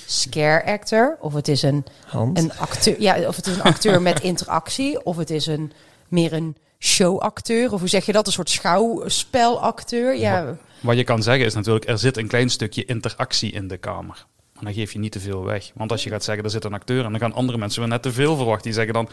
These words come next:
Speaker 3: "En waar zat die acteur juist?" "Ja, dat was die hand." Oh ja.
Speaker 2: <laughs> Maar nu,
Speaker 3: Krijg je een
Speaker 2: oh
Speaker 3: zes
Speaker 2: ja.
Speaker 3: op tien, eh.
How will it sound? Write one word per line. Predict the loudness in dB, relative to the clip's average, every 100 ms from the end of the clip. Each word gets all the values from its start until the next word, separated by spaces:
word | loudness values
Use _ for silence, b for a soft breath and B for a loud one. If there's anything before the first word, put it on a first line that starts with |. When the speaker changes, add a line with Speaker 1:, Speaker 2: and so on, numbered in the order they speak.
| B -6
Speaker 3:
"En | 2
waar | 4 4
zat | 2
die | 0 -4
acteur | -4 -2 0
juist?" | 0 -2 0
"Ja, | 0
dat | 0 -2
was | -4 -4
die | -6 -2
hand." | -2 -2 -10 B B B B -6
Oh | 0
ja. | 2 6
Speaker 2:
<laughs> | 6 4 2 4 6
Maar | 4 4 2 2
nu, | 2
Speaker 3:
Krijg | 2 0 0
je | 0
een | 4
Speaker 2:
oh | 6
Speaker 3:
zes | 8
Speaker 2:
ja. | 6
Speaker 3:
op | 2
tien, | 0
eh. | 0